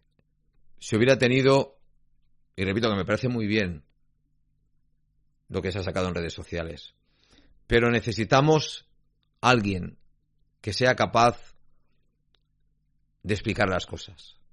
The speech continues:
de quejarse, de reaccionar. A mí no me sirve de verdad que el entrenador del Español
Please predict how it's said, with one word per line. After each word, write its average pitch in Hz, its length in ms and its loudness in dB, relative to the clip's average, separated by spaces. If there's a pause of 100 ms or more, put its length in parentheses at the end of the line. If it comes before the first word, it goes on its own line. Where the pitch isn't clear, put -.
(1120)
de 95 140 -4
quejarse, 92 640 -2 (440)
de 98 160 -2
reaccionar. 92 640 -2 (920)
A - 80 -2
mí 117 80 2
no 139 80 2
me 139 100 2
sirve 131 340 4
de 113 120 4
verdad 107 420 2
que 101 300 0
el 92 180 -8
entrenador 95 380 0
del 113 120 2
Español 135 680 2